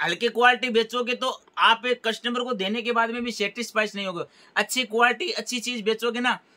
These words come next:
customer आपका जुड़ता जाएगा। कहावत सुनिए ना, एक customer सौ को तोड़ सकता है तो एक customer सौ को तोड़ भी सकता है,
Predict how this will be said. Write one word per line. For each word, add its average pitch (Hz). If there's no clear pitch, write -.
customer 233
आपका 214
जुड़ता 196
जाएगा। 180
कहावत 196
सुनिए 233
ना, 254
एक 214
customer 240
सौ 208
को 220
तोड़ 226
सकता 233
है 247
तो -
एक 220
customer 226
सौ 214
को -
तोड़ 226
भी 220
सकता 190
है, 135